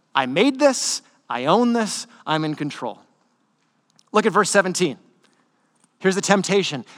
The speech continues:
"Beware lest you say in your <laughs> heart, 'My power and the might of my hand have gotten me this wealth.'" That's like the most American verse in the Bible, isn't it? Israel looks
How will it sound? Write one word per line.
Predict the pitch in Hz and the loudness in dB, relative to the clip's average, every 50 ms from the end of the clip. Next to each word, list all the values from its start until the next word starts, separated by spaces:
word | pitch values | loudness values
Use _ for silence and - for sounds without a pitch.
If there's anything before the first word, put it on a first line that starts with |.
| - | -6
"Beware | 143 175 226 240 226 247 277 277 254 226 | -2 0 0 2 4 6 6 6 6 6
lest | 240 247 202 - | 4 2 2 0
you | 240 214 | 0 -2
say | - - 233 240 254 | 2 4 4 4 4
in | 247 | 4
your | 247 226 226 | 4 4 2
<laughs> | |
heart, | 180 - - 247 269 - - 247 190 - - - - - - | 4 6 6 6 6 6 4 2 0 -2 -6 -10 -14 -20 -12
'My | - 147 165 202 233 277 294 247 | 0 4 6 6 6 6 4 0
power | - - 226 240 240 220 190 160 151 120 - - - _ _ _ _ _ _ _ _ _ _ _ _ - | 0 2 4 6 6 6 6 4 0 -6 -8 -12 -20 _ _ _ _ _ _ _ _ _ _ _ _ -4
and | 160 165 160 | -2 -2 0
the | 147 | 0
might | 143 147 180 233 285 285 - - | 4 6 8 8 8 6 2 -2
of | 196 160 135 123 | -4 -4 -4 2
my | 147 165 190 214 220 226 226 208 - - _ | 6 6 8 8 6 4 2 0 -4 -10 _
hand | - - 220 220 202 170 151 135 131 120 120 - _ _ _ _ | -6 -2 0 2 2 2 0 -2 -4 -8 -12 -16 _ _ _ _
have | - 175 160 135 127 123 | 2 2 2 0 -2 2
gotten | 165 180 190 196 185 175 156 | 6 6 6 6 4 -2 -6
me | 147 143 139 131 131 127 - _ _ - | -6 -4 -4 -4 -6 -8 -10 _ _ -20
this | 120 113 135 147 151 147 - - - - - - - _ _ - | -6 -2 0 0 0 0 -2 -4 -6 -6 -8 -14 -20 _ _ -4
wealth.'" | 131 151 165 160 135 113 - | 2 4 4 4 4 4 4
That's | 254 285 285 - | 6 6 6 6
like | 240 220 190 - | 6 4 4 4
the | - 190 | 4 2
most | 190 185 175 - - | 4 4 2 2 0
American | 156 143 151 165 190 226 247 262 233 - 240 220 | -2 0 2 4 6 6 6 6 4 2 -2 -2
verse | 185 160 196 208 196 - - | 2 4 4 4 4 2 -2
in | 190 | -4
the | 165 147 | -4 -2
Bible, | 131 156 151 151 143 - 107 107 | 0 2 2 2 2 0 -4 -8
isn't | 131 139 196 247 | -4 0 2 4
it? | 277 277 - - - - - - - - - _ _ _ _ _ _ _ _ _ _ _ _ _ _ _ _ _ _ _ _ _ _ _ _ _ _ _ _ | 4 2 0 -2 -10 -20 -20 -20 -20 -20 -20 _ _ _ _ _ _ _ _ _ _ _ _ _ _ _ _ _ _ _ _ _ _ _ _ _ _ _ _
Israel | 208 226 240 202 269 262 220 208 | 2 2 4 4 6 4 4 6
looks | 208 240 294 269 - - - | 6 6 6 6 4 0 -8